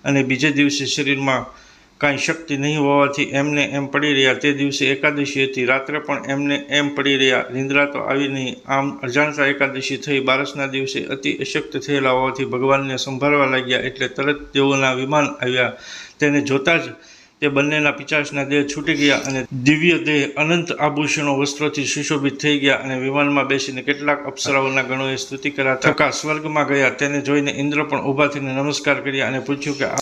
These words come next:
"આવા તમો પિચાસની યોનિથી મુક્ત થયા, એવું કેવું મોટું પુણ્ય કર્યું?" ત્યારે તેને અજાણતા થયેલું માર્ગ શુક્લ જયા એકાદશીના વ્રતનું પુણ્ય કહ્યું અને સાથે ભગવાનનું સ્મરણનું પુણ્ય કહ્યું. તે સાંભળીને ઇન્દ્ર અતિ પ્રસન્ન થયો અને કહ્યું કે, "સ્વર્ગના અપાર સુખ ભોગવો, કારણ કે તમોએ મોટું વ્રત અને સ્મરણ કરેલું છે,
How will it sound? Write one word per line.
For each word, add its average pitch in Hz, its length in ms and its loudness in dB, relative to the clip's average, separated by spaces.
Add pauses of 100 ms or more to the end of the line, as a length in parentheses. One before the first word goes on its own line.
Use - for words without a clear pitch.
(120)
"આવા 151 300 4 (120)
તમો 151 240 -2
પિચાસની 160 640 0
યોનિથી 143 360 -2
મુક્ત 135 300 -4
થયા, 147 280 0
એવું 143 560 0 (220)
કેવું 175 240 8
મોટું 151 340 -2
પુણ્ય 143 320 2
કર્યું?" 135 400 0
ત્યારે 139 280 4
તેને 139 380 -2
અજાણતા 143 440 0
થયેલું 135 400 0
માર્ગ 143 240 2
શુક્લ 139 360 -4
જયા 135 240 4
એકાદશીના 131 600 -2
વ્રતનું 131 420 -2
પુણ્ય 131 240 -2
કહ્યું 131 300 0
અને 123 160 -2
સાથે 131 300 -2
ભગવાનનું 131 540 2
સ્મરણનું 139 600 -2
પુણ્ય 131 260 -2
કહ્યું. 127 300 -2
તે 143 120 4
સાંભળીને 135 600 2
ઇન્દ્ર 139 260 2
અતિ 143 280 -4
પ્રસન્ન 147 420 -2
થયો 139 240 0
અને 131 160 0
કહ્યું 139 240 -2
કે, 135 120 -2
"સ્વર્ગના 139 480 0
અપાર 175 360 2
સુખ 147 280 -4
ભોગવો, 135 360 0
કારણ 135 300 -4
કે 135 100 -2
તમોએ 135 360 -4
મોટું 135 420 -2
વ્રત 143 200 2
અને 135 200 -4
સ્મરણ 139 420 -4
કરેલું 127 380 2
છે, 120 160 -4